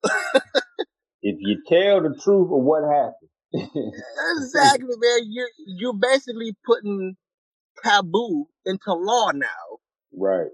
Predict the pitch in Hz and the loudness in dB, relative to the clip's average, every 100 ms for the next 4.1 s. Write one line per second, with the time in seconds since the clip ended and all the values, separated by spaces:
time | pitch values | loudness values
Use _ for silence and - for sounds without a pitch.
0 | _ - 240 247 208 247 320 302 165 135 | _ 4 8 8 8 4 4 4 6 6
1 | 127 117 113 131 135 117 110 104 95 113 | 4 2 4 2 2 2 -2 -4 -2 0
2 | 104 - 113 110 104 - 135 110 95 117 | -2 -4 -6 -6 -8 0 2 2 0 0
3 | 110 107 - 131 107 95 95 87 95 92 | -2 -6 -2 0 0 -6 -10 -12 -14 -14